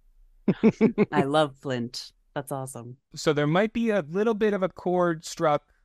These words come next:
Speaker 3: deep down about being lost and forgotten. Flint is also in the tavern, having seen these posters.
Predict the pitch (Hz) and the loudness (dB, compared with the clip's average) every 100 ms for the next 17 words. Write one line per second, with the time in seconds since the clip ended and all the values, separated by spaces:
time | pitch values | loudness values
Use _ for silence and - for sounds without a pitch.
0 | _ 196 190 165 175 156 120 95 92 80 | _ -4 -2 0 0 2 0 -2 -4 -8
1 | - 131 123 120 110 120 120 113 110 - | -8 -2 0 0 0 0 2 0 0 -2
2 | 104 - 98 95 90 78 80 - 139 143 | -6 -4 -2 0 -2 -8 -12 -6 -2 0
3 | 147 - 120 123 120 135 120 110 107 151 | 0 -2 0 2 2 0 0 -2 -4 -2
4 | 147 139 139 135 131 113 104 101 104 - | 0 0 -2 -2 -2 -2 -2 -2 -6 -8
5 | - 131 127 120 117 113 107 98 98 92 | -8 -4 -2 -2 -4 -2 -2 -2 -4 -6
6 | - - 143 113 - 104 95 | -8 -2 0 0 -2 -4 -4